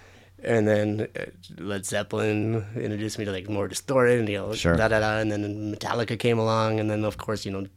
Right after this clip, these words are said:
Speaker 1: p-, punk. So, and then I was super into punk. And Todd, our good f-, friend
Speaker 2: Todd,
Speaker 1: Todd.
Speaker 2: it's in Todd and Rico.
Speaker 1: As
Speaker 2: Rico
Speaker 1: in
Speaker 2: and
Speaker 1: Todd
Speaker 2: Todd.
Speaker 1: and Rico, yep.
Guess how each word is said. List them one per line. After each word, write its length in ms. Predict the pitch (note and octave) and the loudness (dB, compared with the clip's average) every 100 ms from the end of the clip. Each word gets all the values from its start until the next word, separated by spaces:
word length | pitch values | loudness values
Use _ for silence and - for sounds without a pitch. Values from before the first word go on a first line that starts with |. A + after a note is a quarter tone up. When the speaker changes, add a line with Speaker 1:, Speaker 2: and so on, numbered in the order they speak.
| - | -16
Speaker 1:
p-, 100 | G2+ - | -16 -16
punk. 400 | - F#2+ A2 - - - - - - - - _ _ - - | -10 -6 -6 -8 -18 -20 -20 -20 -20 -20 -20 _ _ -20 -14
So, 520 | - A2+ G#2 G#2 A2 - | -2 0 2 0 -2 -4
and 160 | - A2+ | 2 6
then 180 | A#2 A2+ | 6 6
I 160 | A2+ A2+ | 4 2
was 140 | G#2+ | 0
super 340 | - G3+ F#3 D#3 | 0 0 4 6
into 140 | C3 | 6
punk. 440 | - G#2 G2+ - - - - - - - - - _ - - - | 4 -2 -2 -4 -10 -20 -20 -20 -20 -20 -20 -20 _ -20 -6 4
And 880 | B2+ A#2+ A#2+ A2+ A2 G#2+ G#2 G2+ - - - | 8 8 8 6 6 4 2 -2 -6 -14 -4
Todd, 460 | C3+ C#3 G#2 D#3 - - - - _ - _ - - _ _ - - | 2 4 4 2 -4 -14 -20 -20 _ -20 _ -20 -20 _ _ -18 -6
our 240 | A#2 A2 | -2 -2
good 180 | G#2 A2 | 0 -2
f-, 220 | - - - | -4 -18 -20
friend 380 | - - A2 A2 | -12 -4 0 2
Speaker 2:
Todd, 300 | - E2+ E2+ | 8 10 10
Speaker 1:
Todd. 60 | E2+ | 10
Speaker 2:
it's 100 | E2+ | 8
in 140 | E2+ D#2+ | 6 6
Todd 260 | E2+ E2 | 8 8
and 100 | E2+ | 8
Rico. 360 | E2 D#2 E2 D#2 | 8 6 6 6
Speaker 1:
As 20 | E2 | 6
Speaker 2:
Rico 220 | D#2+ G2+ | 6 10
Speaker 1:
in 40 | E2+ | 10
Speaker 2:
and 80 | |
Speaker 1:
Todd 180 | E2 D#2+ | 12 12
Speaker 2:
Todd. 80 | D#2 | 12
Speaker 1:
and 80 | B2 | 10
Rico, 180 | A#2+ C3 | 4 0
yep. 200 | A#2 C#3 | 0 -2